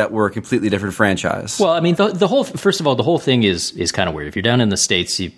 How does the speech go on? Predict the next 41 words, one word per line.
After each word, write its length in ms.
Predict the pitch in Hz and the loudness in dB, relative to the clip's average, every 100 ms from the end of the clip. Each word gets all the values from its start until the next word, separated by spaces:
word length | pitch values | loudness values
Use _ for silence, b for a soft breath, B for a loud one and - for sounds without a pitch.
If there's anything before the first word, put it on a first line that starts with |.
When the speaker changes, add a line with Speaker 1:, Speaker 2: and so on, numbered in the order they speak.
| - | -4
Speaker 2:
probably 260 | 101 90 87 | 0 0 0
haven't 120 | 80 | -2
seen 200 | - 80 | -2 -4
it 60 | 80 | -6
'cause 100 | 90 | -6
they're 140 | 92 | 0
only 180 | 101 104 | 2 2
doing 180 | 101 92 | 0 0
the 80 | 87 | 0
seven 280 | 101 85 | 0 0
Canadian 480 | 85 87 82 80 78 | -4 -4 -4 -4 -6
teams, 300 | 73 73 73 | -6 -6 -4
but 140 | - 113 | -2 0
they're 100 | 95 | 0
doing 380 | 104 92 85 - - - | 0 0 -2 -8 -14 -4
all-time 460 | 107 139 147 147 123 | 0 0 0 0 2
rosters, 600 | 110 110 - 110 107 - B B B B | 2 0 0 0 0 -4 B B B B
but 80 | 117 | 0
with, 140 | 120 | 2
like, 140 | 120 | 0
a 60 | 113 | -2
couple 300 | - 139 139 | -2 0 2
of 140 | 120 | 0
weird 240 | 104 110 101 | 2 0 0
ground 300 | 104 95 101 | 0 0 0
rules 320 | 107 101 - | 0 -2 -4
thrown 260 | - 98 90 | -2 -2 0
in. 260 | 90 113 - - | -2 -6 -8 -8
Like, 240 | 95 95 | -6 -4
you 120 | 104 92 | -4 -4
have 340 | - 101 - | -2 -2 0
to 100 | 107 | -2
have 200 | 98 98 | 0 0
a 40 | 98 | 0
Speaker 1:
You 60 | |
had 100 | 165 | 2
to 60 | 165 | 2
Speaker 2:
current 120 | 170 | 0
Speaker 1:
have 160 | 160 120 | 0 -2
Speaker 2:
player. 200 | 113 147 | 0 2
Speaker 1:
one, 360 | 151 151 139 | 2 0 -4